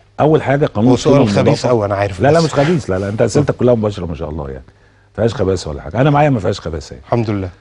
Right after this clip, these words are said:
Speaker 1: آه، قانون القيمة المضافة وهو بيتناقش في مجلس النواب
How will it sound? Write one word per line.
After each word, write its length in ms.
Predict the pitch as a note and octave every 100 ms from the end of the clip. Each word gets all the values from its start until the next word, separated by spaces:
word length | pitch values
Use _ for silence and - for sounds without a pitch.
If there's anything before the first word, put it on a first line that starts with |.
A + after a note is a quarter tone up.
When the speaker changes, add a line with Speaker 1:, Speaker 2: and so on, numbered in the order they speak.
| _ _ -
Speaker 1:
آه، 480 | E2+ F2 E2+ - G2 _ _
قانون 220 | G2+ D3
القيمة 280 | F3+ D#3+ D#3+
المضافة 420 | C3 G#2 B2+ - - _ _ _ _ _ _ -
وهو 200 | B2 D3+
بيتناقش 380 | C3+ C3 C#3 -
في 80 | A2+
مجلس 320 | A#2+ G#2+ F#2+
النواب 280 | F2 G#2+